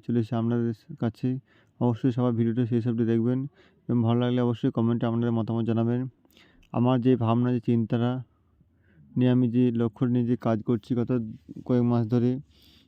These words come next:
যারা খুবই গরিব মানুষ, খুবই দুস্থ পরিবার,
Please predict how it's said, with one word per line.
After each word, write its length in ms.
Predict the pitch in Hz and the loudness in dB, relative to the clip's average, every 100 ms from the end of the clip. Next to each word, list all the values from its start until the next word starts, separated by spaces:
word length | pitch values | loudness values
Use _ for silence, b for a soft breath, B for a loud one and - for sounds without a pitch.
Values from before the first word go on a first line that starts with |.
| _ | _
যারা 180 | 120 117 | 0 0
খুবই 280 | - 120 131 | -2 0 2
গরিব 260 | 123 123 | 4 4
মানুষ, 300 | 120 120 127 - - _ - - _ _ _ _ - b b b b b - - | 2 0 -2 -4 -16 _ -20 -20 _ _ _ _ -20 b b b b b -20 -2
খুবই 200 | 127 127 | 2 4
দুস্থ 260 | 120 - | 2 0
পরিবার, 580 | 120 123 123 123 127 | 0 2 2 2 0